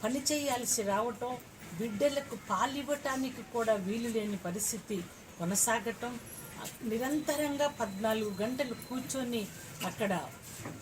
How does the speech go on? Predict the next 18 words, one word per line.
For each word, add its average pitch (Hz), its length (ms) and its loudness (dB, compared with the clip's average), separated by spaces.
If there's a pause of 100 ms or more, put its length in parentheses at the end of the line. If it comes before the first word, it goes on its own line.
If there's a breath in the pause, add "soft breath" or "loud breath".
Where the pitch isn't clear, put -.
(480)
చాలా 226 140 6
ఇరుకైన 277 840 4 (360)
ప్లేస్లో 233 600 8 (400)
వాళ్ళు 208 220 4
మిషన్ 247 460 4
కుట్టి, 226 560 -2 (340)
కుట్టినటువంటి 214 1000 0 (440)
ఆ 175 100 2
కూలీ 285 460 0
తీసుకొని 220 760 0 (180)
అత్యంత 254 840 -4
గ-, 196 140 -2 (720)
దారుణంగా 240 840 2 (200)
జీవితాలు 208 580 0
గడుపుకునేటటువంటి 175 1080 -2 (100)
ఆ 185 80 2
పరిస్థితులకు 214 840 0
వ్యతిరేకిస్తూ, 226 840 0